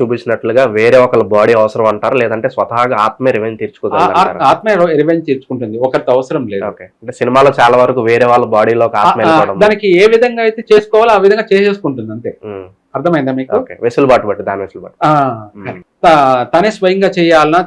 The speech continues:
Speaker 2: చేసేసుకుంటుంది. ఎందుకంటే అది
Speaker 1: ఓకే.
Speaker 2: పాజిటివ్ గాలి, ఆ నె-, నెగిటివ్ గాలి అంటారు కదా.
Speaker 1: అవును.
Speaker 2: ఆ నెగిటివ్ గాలి అనే దాని వల్లనే మొత్తం తన పని తను చేసేసుకుంటుంది.
Speaker 1: ఉమ్.
Speaker 2: ఇంకొకరి దానికి ప్రవేశించాల్సిన అవసరం లేదు.
Speaker 1: ఓకే.
Speaker 2: ఆ, అలా కుదరని పక్షాన, తనకు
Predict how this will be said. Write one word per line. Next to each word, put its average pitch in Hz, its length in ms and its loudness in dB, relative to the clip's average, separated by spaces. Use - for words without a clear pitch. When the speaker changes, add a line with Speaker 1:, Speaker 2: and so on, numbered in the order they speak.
Speaker 2:
చేసేసుకుంటుంది. 139 600 -2
ఎందుకంటే 190 300 0
అది 165 80 0
Speaker 1:
ఓకే. - 100 -14
Speaker 2:
పాజిటివ్ 180 400 2
గాలి, 139 240 4
ఆ 143 40 0
నె-, 143 260 0
నెగిటివ్ 151 400 0
గాలి 117 140 2
అంటారు 101 220 -6
కదా. 95 180 -6
Speaker 1:
అవును. 92 420 -4
Speaker 2:
ఆ 151 60 2
నెగిటివ్ 175 520 2
గాలి 170 240 2
అనే 151 160 -2
దాని 143 240 0
వల్లనే 160 280 -2
మొత్తం 123 640 -4
తన 139 80 2
పని 143 200 -2
తను 123 240 -6
చేసేసుకుంటుంది. 104 760 -12
Speaker 1:
ఉమ్. 95 140 -20
Speaker 2:
ఇంకొకరి 151 800 0
దానికి 151 260 0
ప్రవేశించాల్సిన 131 720 -2
అవసరం 123 360 -8
లేదు. 101 240 -10
Speaker 1:
ఓకే. - 240 -16
Speaker 2:
ఆ, 131 260 0
అలా 185 200 2
కుదరని 220 460 -2
పక్షాన, 175 400 -4
తనకు 180 540 -4